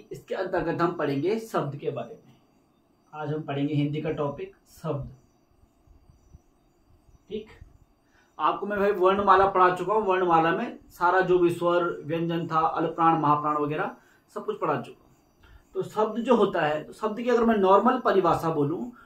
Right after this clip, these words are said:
तो क्या होता है? वर्णों का व्यवस्थित समूह। क्या हो जाएगी परिभाषा इसकी? वर्णों का व्यवस्थित समूह।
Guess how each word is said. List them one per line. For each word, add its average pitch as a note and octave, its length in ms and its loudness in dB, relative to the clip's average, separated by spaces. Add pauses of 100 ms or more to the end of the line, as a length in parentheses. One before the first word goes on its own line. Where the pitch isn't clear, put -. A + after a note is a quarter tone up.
(120)
तो F3+ 80 -6
क्या G3 140 0
होता D#3+ 260 2
है? A#3+ 320 -2 (100)
वर्णों G#3+ 480 4
का G#3+ 200 2 (460)
व्यवस्थित A3+ 560 0
समूह। C#3+ 340 -6 (400)
क्या F3 120 2
हो E3+ 120 2
जाएगी E3 180 0
परिभाषा E3 440 0
इसकी? C4+ 440 -4 (1040)
वर्णों F3+ 580 0
का F#3 560 4 (1600)
व्यवस्थित F#3+ 840 -6
समूह। E3 540 2